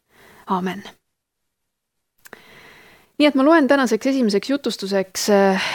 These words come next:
neljateistkümnenda peatüki salmid kuuskümmend kuus kuni seitsekümmend kaks. Markuse neliteist, kuuskümmend kuus kuni seitsekümmend kaks. Ja kui Peetrus oli all õues,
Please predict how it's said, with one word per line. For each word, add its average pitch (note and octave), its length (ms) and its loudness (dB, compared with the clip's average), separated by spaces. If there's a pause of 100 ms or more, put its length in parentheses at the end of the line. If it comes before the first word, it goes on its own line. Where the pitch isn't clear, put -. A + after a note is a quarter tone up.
(120)
neljateistkümnenda G#3+ 760 4
peatüki F#3+ 760 4
salmid A#3 440 4
kuuskümmend F#3 480 0
kuus F#3+ 340 2
kuni F3 180 2
seitsekümmend E3+ 600 0
kaks. - 420 -8
Markuse G3 380 2
neliteist, F#3 680 2
kuuskümmend F#3 460 0
kuus E3+ 260 -2
kuni F3 220 -2
seitsekümmend E3+ 480 -4
kaks. - 400 -12 (1400)
Ja A#3+ 80 6
kui B3+ 100 6
Peetrus D#4+ 500 4
oli A3 160 8
all A#3+ 160 8
õues, F#3 460 4